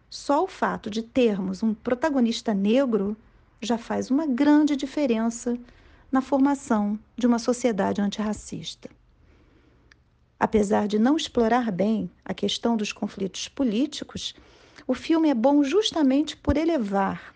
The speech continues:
à categoria de herói um sujeito comum, que por acaso é preto e que se defende como pode,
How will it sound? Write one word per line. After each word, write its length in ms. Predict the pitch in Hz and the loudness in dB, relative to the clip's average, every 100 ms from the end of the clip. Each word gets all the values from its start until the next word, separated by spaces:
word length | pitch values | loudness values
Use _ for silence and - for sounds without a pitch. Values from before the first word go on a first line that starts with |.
| - | -16
à 60 | - | -4
categoria 580 | 247 247 226 202 190 185 | -4 -2 0 0 -2 -2
de 120 | 262 | 0
herói 520 | 226 190 247 214 196 - - - _ | 2 4 2 0 -4 -12 -20 -20 _
um 100 | 294 | 0
sujeito 500 | 294 339 262 277 285 | 0 0 2 0 -2
comum, 500 | 285 320 254 240 240 - _ - _ _ _ | 0 2 4 2 0 -6 _ -20 _ _ _
que 100 | 359 | -6
por 240 | - 415 | -2 0
acaso 460 | 370 - 330 392 269 | 0 0 2 4 2
é 40 | |
preto 640 | 226 202 190 180 - - - _ _ - - _ | 0 0 0 -2 -8 -12 -12 _ _ -20 -20 _
e 60 | 277 | -8
que 100 | - | -4
se 160 | 349 | -2
defende 440 | 330 311 311 320 - | -2 -2 -2 -2 0
como 260 | 330 330 | -2 -2
pode, 640 | - 247 269 233 185 185 | 4 4 4 0 -4 -10